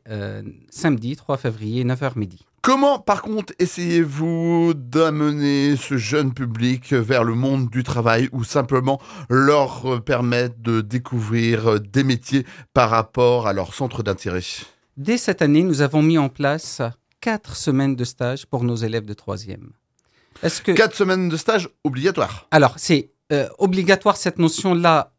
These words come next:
Speaker 1: Cette année, en tout cas, nous n'avons pas le droit d'imposer ce terme-là. Euh, la, peut-être l'année à la prochaine rentrée. En tout cas, nous avons une semaine obligatoire et trois semaines pour les volontaires. Là, par exemple, euh, nous avons une dizaine d'élèves, euh,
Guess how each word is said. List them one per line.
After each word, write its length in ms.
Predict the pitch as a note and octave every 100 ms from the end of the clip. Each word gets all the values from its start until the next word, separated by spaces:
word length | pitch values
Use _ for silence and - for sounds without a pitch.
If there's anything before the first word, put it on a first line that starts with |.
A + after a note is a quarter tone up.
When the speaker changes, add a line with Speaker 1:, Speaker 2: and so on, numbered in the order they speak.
| _
Speaker 1:
Cette 340 | - - G#3+ G3+
année, 220 | F3+ F3
en 120 | D3
tout 160 | B2 D3+
cas, 220 | D#3+ D3
nous 140 | C3
n'avons 320 | C3 B2 C3+
pas 200 | B2+ F3
le 100 | E3
droit 260 | C3 C3 C3+
d'imposer 580 | B2 B2 B2+ A#2+ C3 A#2+ _ _
ce 180 | - A#2+
terme-là. 600 | - A2+ A2 A2+ E3+ C#4+ _ _ _ _ _ _ _ _ _
Euh, 140 | A#2 A2
la, 240 | B2 B2 B2
peut-être 440 | A2+ C3+ C#3 -
l'année 300 | B2 B2 B2
à 80 | A2
la 80 | A2
prochaine 320 | - C3 B2+
rentrée. 320 | B2 - G#3+
En 100 | E3
tout 140 | D#3+
cas, 180 | F#3 G3+
nous 180 | F3+ C3
avons 260 | C#3+ D#3+ D#3+
une 120 | G3+
semaine 280 | G3+ D#3+ C#3+
obligatoire 680 | A2+ A#2 B2 D#3 G3+ A3 A#3+ _
et 80 | C#3
trois 300 | - - F#3+
semaines 540 | G3 E3 D3 F3+ G#3 G3+ -
pour 120 | D3
les 100 | D3
volontaires. 720 | C#3+ C3+ B2 G2+ F#2 - B2+ - _ _
Là, 140 | B2+ B2+
par 200 | C3+ B2
exemple, 540 | A#2 B2+ F3 A#3+ -
euh, 240 | A#2 A2+ A2
nous 220 | A#2 A2+
avons 300 | B2 C#3 B2+
une 100 | A#2
dizaine 320 | C#3+ D#3+ C#3
d'élèves, 440 | C3 B2+ B2+ A#2 A2
euh, 160 | G#2